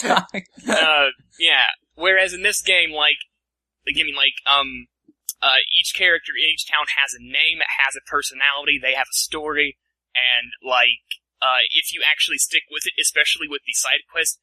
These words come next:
Speaker 2: you will actually get tons of these little side stories involving these characters in these towns as you're also working through the larger plot.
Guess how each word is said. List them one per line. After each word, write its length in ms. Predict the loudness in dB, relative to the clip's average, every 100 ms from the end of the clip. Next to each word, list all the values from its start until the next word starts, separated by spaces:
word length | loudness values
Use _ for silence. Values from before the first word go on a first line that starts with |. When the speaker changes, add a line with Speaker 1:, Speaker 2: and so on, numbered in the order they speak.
| -16
Speaker 2:
you 160 | -8
will 100 | -2
actually 280 | 0 0 -2
get 140 | -2 -2 -2
tons 280 | 0 -2 -4
of 100 | -4
these 160 | -4
little 160 | -6 -4
side 420 | 0 0 0 -2
stories 520 | -2 -6 -8 -8 -6 -8
involving 460 | -6 -4 -4 -8 -6
these 220 | -4 -4
characters 600 | -2 0 -2 -6 -10 -10 _ _ -2
in 200 | -2 0
these 200 | -2 -2
towns 400 | 0 0 -2 -2 0 2
as 100 | 2
you're 120 | 0
also 300 | 0 0 -4
working 380 | -4 -6 -6 -8
through 220 | -4 -2
the 140 | 0 -2
larger 320 | -2 -4 -8 -10
plot. 380 | -8 -8 -12